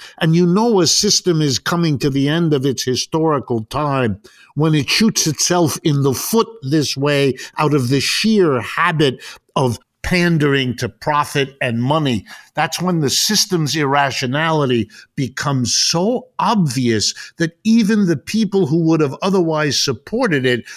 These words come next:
begin to question, "This really has gone one step too far."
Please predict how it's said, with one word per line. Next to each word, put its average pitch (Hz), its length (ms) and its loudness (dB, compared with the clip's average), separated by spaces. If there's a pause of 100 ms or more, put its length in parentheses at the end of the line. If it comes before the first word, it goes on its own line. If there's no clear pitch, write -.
(120)
begin 170 540 4
to 151 140 -2
question, 147 760 -2 (260)
"This 151 320 2
really 131 440 4
has 113 260 0
gone 120 560 2 (240)
one 123 340 0
step - 600 -2
too 120 180 0
far." 98 520 -8